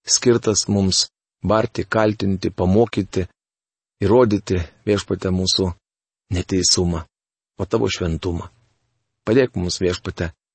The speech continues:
išgirsti šį vakarą Tave. Padėk apsvarstyti savo širdise, Viešpatie, tai, kur mes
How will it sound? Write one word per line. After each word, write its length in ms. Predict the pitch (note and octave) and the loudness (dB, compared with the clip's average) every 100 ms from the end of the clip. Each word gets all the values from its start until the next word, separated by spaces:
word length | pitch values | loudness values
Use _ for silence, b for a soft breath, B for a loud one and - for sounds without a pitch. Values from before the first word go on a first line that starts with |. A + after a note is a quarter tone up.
| _ _ _ - | _ _ _ -6
išgirsti 540 | F#2+ F#2 G2+ E2+ - F2 | -4 0 0 0 -2 -2
šį 160 | F#2+ | -2
vakarą 320 | F2 - F2 F2 | -2 -2 -6 -4
Tave. 360 | F2 E2+ E2 - _ _ _ _ _ _ - | -4 -2 -4 -6 _ _ _ _ _ _ -2
Padėk 400 | A#2 C3+ B2 - | 2 2 0 -4
apsvarstyti 720 | - - A#2+ A#2+ G#2 - D3 A#2 | -4 0 2 4 4 2 2 4
savo 200 | - G#2+ | 2 0
širdise, 600 | G#2 A2+ F#2+ G2+ - A2+ | 0 0 0 0 2 4
Viešpatie, 420 | A2 A2+ - G2+ G2+ | 4 2 0 -4 0
tai, 140 | A2+ | 0
kur 220 | A2 A#2+ | 0 0
mes 380 | A2 A2 A2 - | 2 2 0 -2